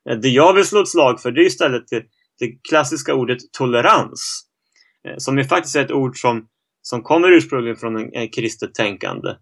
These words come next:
Eh, queerrörelsen vänder sig emot ordet tolerans, eftersom tolerans bygger på att, eh, det så att säga finns en majoritet som tolererar en minoritet. Ehm, och det kan nog förvåna rätt många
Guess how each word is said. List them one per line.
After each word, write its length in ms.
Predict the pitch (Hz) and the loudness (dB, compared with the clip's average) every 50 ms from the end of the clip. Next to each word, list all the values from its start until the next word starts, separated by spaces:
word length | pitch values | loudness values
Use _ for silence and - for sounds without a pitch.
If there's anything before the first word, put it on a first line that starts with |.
| _ _ _ _ _ _ - | _ _ _ _ _ _ -12
Eh, 60 | 120 - - - | -12 -12 -4 4
queerrörelsen 720 | - 185 165 135 123 120 165 190 208 190 - - 190 196 190 - 143 127 | 6 8 8 8 8 6 6 6 6 4 2 0 -2 -4 -4 -6 -6 -4
vänder 240 | 135 123 127 135 | -2 -2 -2 -4
sig 160 | 139 135 160 160 | -4 -2 -2 -2
emot 400 | 160 165 220 262 254 240 - - - - | 0 2 2 2 2 0 -2 -4 -2 0
ordet 260 | 156 139 120 117 - | 0 0 0 -2 -2
tolerans, 600 | - 123 113 110 95 - 50 50 - - - - - | 0 0 2 2 2 0 -2 -6 -12 -14 -10 -6 -6
eftersom 220 | 117 - 135 131 | -4 -4 -4 -4
tolerans 680 | - 147 135 127 131 156 175 185 190 165 - - - _ _ _ _ _ _ - 143 | 0 0 2 2 2 2 2 0 0 -2 -8 -12 -16 _ _ _ _ _ _ -6 -4
bygger 260 | 156 143 127 139 135 | -2 -2 -2 -4 -6
på 260 | 131 - 139 131 123 | -6 -4 -4 0 2
att, 240 | - 127 120 - - _ _ _ _ _ _ _ _ _ _ - | 2 2 2 0 -4 _ _ _ _ _ _ _ _ _ _ -12
eh, 80 | 120 | -10
det 100 | 110 135 | -8 -6
så 100 | 135 156 | -6 -4
att 40 | 143 | 0
säga 140 | 135 131 117 | 2 2 2
finns 220 | - 135 127 127 | 2 0 -2 -2
en 100 | 127 127 | -2 0
majoritet 680 | 127 127 123 123 120 120 120 120 - 180 175 170 147 131 | 2 2 2 2 2 0 -2 -4 -2 0 0 0 0 -2
som 160 | - 135 120 110 | -4 -8 -6 -6
tolererar 420 | - 135 131 123 117 113 107 107 | -6 -6 -4 -2 -2 -2 -2 -2
en 180 | 107 110 117 127 | -2 -4 -2 -2
minoritet. 640 | 170 214 214 196 175 156 131 - 117 107 123 - - - - _ _ _ _ _ _ _ _ _ _ _ - 131 | 0 0 2 2 2 0 0 -2 -4 -4 -6 -8 -12 -20 -20 _ _ _ _ _ _ _ _ _ _ _ -8 -4
Ehm, 400 | 113 107 107 104 104 104 101 98 _ _ _ _ | -2 0 0 0 -2 -4 -8 -12 _ _ _ _
och 100 | - 139 | -4 -2
det 60 | 120 - | -2 0
kan 180 | - 202 202 | 2 4 4
nog 140 | 185 175 139 | 4 4 4
förvåna 500 | - 170 135 151 190 233 247 240 233 226 220 202 165 156 170 | 4 4 6 6 8 8 8 6 6 4 4 4 4 2 0
rätt 160 | 147 143 139 | -2 -4 -6
många 340 | 156 156 147 139 135 127 120 | -4 -6 -4 -2 0 -2 -2